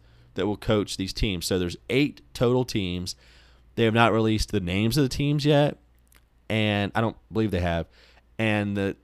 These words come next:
you don't know which coach is coaching what team yet. That's still all secret because I think it's not starting until next year because they're still getting stuff,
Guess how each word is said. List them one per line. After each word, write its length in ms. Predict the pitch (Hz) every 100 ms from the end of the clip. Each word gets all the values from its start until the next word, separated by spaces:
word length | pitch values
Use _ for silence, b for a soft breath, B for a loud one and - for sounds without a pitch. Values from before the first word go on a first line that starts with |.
| -
you 140 | 110
don't 220 | 120 117
know 520 | 117 110 104 101 98 - _ _ _ -
which 540 | 90 110 117 - -
coach 600 | - 107 95 - - - _ _ _
is 120 | 101
coaching 520 | - 101 95 101 92 87
what 260 | 95 -
team 340 | - 98 85 78
yet. 200 | 80 - -
That's 220 | 101 -
still 320 | - 107 98
all 240 | 92 90 87
secret 280 | 95 92
because 480 | - 95 92 87 80 b b b b b _ -
I 80 | 101
think 240 | 101 139 151
it's 120 | -
not 180 | 117 -
starting 320 | 110 107 101
until 300 | 90 95 76
next 500 | 87 95 92 - -
year 280 | 87 76 -
because 220 | - 95
they're 80 | 95
still 200 | - 101
getting 220 | 95 90
stuff, 440 | - 80 80 -